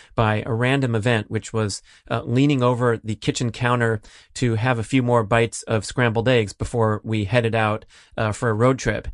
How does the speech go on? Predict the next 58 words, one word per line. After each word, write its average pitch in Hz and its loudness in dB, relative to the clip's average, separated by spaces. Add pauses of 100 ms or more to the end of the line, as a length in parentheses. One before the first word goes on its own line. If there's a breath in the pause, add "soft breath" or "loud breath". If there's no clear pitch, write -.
(280 soft breath)
And 113 -4
my 110 -2
back 123 -4
just - -8
grabbed 120 0
on 104 0
me 107 -6
while 107 -4
I 107 -4
was 104 -4
eating 139 0
the 127 -4
eggs. 104 -2
I 101 -2
collapsed 120 -2
to - -4
the 117 -4
ground 113 -2
in 101 -4
pain. 110 -2
I 101 -6
could 110 -8
barely 117 0
breathe. 113 -2 (340 loud breath)
And 110 0
my 107 0
kids, 131 0
who 123 0
were 113 0
little 123 4
at 113 0
that 117 0
time, 107 0 (300 loud breath)
were, 123 2
like, 117 2
kicking 139 2
me 123 0
in 113 0
the 110 -2
ribs, 117 4
and 120 -2
they 110 2
thought 120 2
I 113 4
was 110 -2
teasing 120 0
and 104 -2
joking. 110 2
They're 110 -4
like, 113 -2
"Come 143 0
on, 135 2
get 127 0
up, 131 0
Dad." 117 4
And 113 0
I'm 127 -2
like, 117 -6